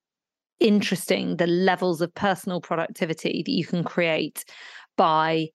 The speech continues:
designing your own work environment, for instance, can make you up to thirty-five percent more productive just from choosing what you have around you, um, but also being able to work as it fits with your circadian rhythm, which is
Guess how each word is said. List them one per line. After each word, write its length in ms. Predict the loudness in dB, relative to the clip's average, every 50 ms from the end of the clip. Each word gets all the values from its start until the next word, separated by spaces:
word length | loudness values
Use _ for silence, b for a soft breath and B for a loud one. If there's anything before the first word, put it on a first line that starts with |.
| _ _ _ -2
designing 460 | 0 2 2 0 0 -2 -2 -2 -2
your 200 | 0 0 0 0
own 360 | 0 0 -2 -2 -4 -6 -8 -6
work 460 | -2 0 2 2 2 0 -2 -6 -6 -6
environment, 640 | -4 0 0 0 0 0 -2 -6 -8 -10 -10 -14 _ _ _ _ _ _ _ -12
for 160 | -6 -6 -4
instance, 500 | -4 -4 -8 -6 -6 -6 -6 -6 -8 -6
can 140 | -4 -2 -2
make 120 | -2 0
you 80 | 0 -2
up 120 | -2 -4
to 80 | -6 -2
thirty-five 480 | -2 -2 -2 -2 -2 -2 -2 -2 -2 -4
percent 200 | -4 -4 -2 0
more 140 | -2 -2
productive 500 | -2 0 -2 -2 -2 -2 -4 -4 -4 -2 0
just 260 | 0 0 0 -2 -4
from 160 | -6 -4 -4
choosing 680 | -4 -2 -2 0 0 0 0 -2 -4 -4 -4 -6 -8 -10 -12 _ _
what 160 | -4 -2 0 0
you 80 | -2
have 180 | -2 -2 -2 -2
around 400 | -2 -2 -2 -2 -2 -2 -2 -4
you, 280 | -4 -2 -2 -2 -2 B B B B B B B B B B
um, 240 | 0 0 0 0 2 4
but 140 | 6 6
also 380 | 8 6 6 4 4 4 4 4
being 200 | 4 2 2 2
able 220 | 2 0 0 -2
to 120 | -2 -2 0
work 380 | 2 2 2 2 0 -2 -2 -2 -2
as 100 | 0 0
it 160 | -2 -4 -8
fits 400 | -6 -4 -2 -2 -2 -4 -2 0
with 200 | 0 0 2 2
your 320 | 2 2 4 2 2 0
circadian 840 | -2 -2 -4 -4 -2 0 -2 0 0 0 -2 0 -2 -2 -2 -4 -6 -8 _ _ _
rhythm, 400 | 0 0 2 4 4 2 2 0 0 B B B B B B
which 140 | -2 0 0
is 100 | 0